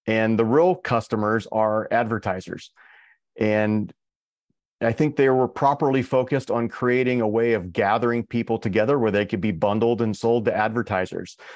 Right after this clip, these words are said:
So advertisers could show messaging to them and try and get exposure. They're really good at that. However,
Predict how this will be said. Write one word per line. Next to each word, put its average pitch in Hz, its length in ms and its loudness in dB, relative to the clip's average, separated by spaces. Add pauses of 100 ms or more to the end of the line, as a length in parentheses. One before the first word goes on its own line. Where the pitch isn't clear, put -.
(120)
So 120 120 2
advertisers 107 800 0
could 98 220 -6
show 107 220 2
messaging 104 580 -2
to 110 160 0
them 113 260 0
and 92 160 -2
try 107 260 -2
and 104 280 -2
get 117 160 0
exposure. 127 680 0 (1500)
They're 139 180 4
really 160 300 4
good 139 200 4
at 131 180 -2
that. - 360 -6 (760)
However, 131 600 0